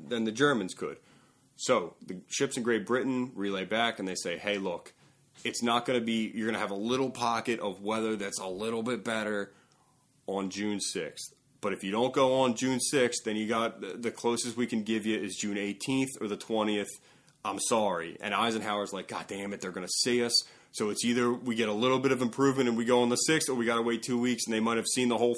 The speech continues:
thing and the whole plan's blown. We brought that magician in for nothing. Fuck it.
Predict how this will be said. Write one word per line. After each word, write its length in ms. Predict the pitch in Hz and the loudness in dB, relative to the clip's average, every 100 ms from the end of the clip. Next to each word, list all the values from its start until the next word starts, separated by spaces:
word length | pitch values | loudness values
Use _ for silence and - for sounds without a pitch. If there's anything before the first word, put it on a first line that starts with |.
| 131 | 2
thing 200 | 127 120 | 2 4
and 100 | 110 | 2
the 60 | |
whole 200 | 117 120 | 0 0
plan's 400 | - 123 135 147 | 2 2 4 2
blown. 420 | 139 160 165 170 165 - - _ _ _ _ - | 0 2 4 2 -2 -14 -20 _ _ _ _ -2
We 80 | |
brought 200 | 117 127 | 4 4
that 120 | 131 127 | 6 4
magician 400 | 123 143 139 139 | 4 4 6 4
in 100 | 131 | 6
for 120 | 123 | 6
nothing. 420 | 131 139 180 180 - _ _ _ _ _ _ _ _ | 6 8 6 4 -2 _ _ _ _ _ _ _ _
Fuck 200 | - 156 | 6 6
it. 80 | - | 6